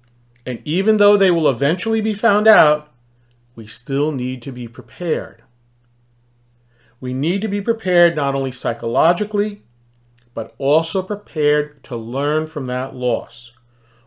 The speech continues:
What do we need to do so that we can close that deal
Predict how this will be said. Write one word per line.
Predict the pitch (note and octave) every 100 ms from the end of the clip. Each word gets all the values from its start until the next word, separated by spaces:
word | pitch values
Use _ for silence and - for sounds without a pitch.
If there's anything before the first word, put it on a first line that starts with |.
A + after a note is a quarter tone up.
| -
What | A2+ B2 -
do | G3
we | G#3+
need | G#3 G#3+ G3+
to |
do | A3 C4 A#3+ F#3 E3+ E3+ _ _ _
so | -
that | B2
we | A2
can | G#2+ A2
close | - - E3 F3
that | F#3 F3+
deal | D#3+ D3 C#3+ C#3+